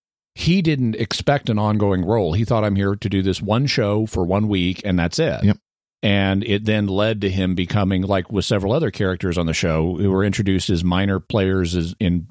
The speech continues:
Speaker 1: one-shots, became major people in the overall arc of the show.
Speaker 2: Exactly.
Speaker 1: Um, which is one of the distinctives of Deep, of Deep Space Nine, is how it would do that with auxiliary characters. We're not just locked into our initial starting cast,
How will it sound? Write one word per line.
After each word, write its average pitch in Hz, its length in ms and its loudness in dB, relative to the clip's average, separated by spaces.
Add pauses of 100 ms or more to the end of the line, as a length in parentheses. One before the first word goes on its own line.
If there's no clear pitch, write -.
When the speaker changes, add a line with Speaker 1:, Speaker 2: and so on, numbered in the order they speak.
(100)
Speaker 1:
one-shots, 98 800 -2 (420)
became 110 680 0
major 113 640 -2 (220)
people 85 560 -2 (240)
in 101 160 2
the 101 120 2
overall 95 420 0
arc 87 200 0
of 95 80 -4
the 82 80 -4
show. 92 380 -2
Speaker 2:
Exactly. 80 500 2
Speaker 1:
Um, 95 800 2
which 120 240 -2
is 104 140 0
one 113 120 0
of 107 100 -2
the 101 80 -2
distinctives 101 680 -2
of 92 160 -4
Deep, 107 240 -2 (100)
of 92 140 0
Deep 98 160 0
Space 87 280 0
Nine, 147 260 0
is 92 100 -2
how 117 280 0
it 113 100 -4
would 87 280 -2
do 143 280 0
that 71 340 -4
with 90 180 2
auxiliary 92 560 0
characters. 92 720 -2
We're 98 100 0
not 98 220 0
just 107 240 -4
locked 101 420 0
into 101 380 0
our 95 160 2
initial 92 340 0
starting 107 480 -2
cast, 76 600 -4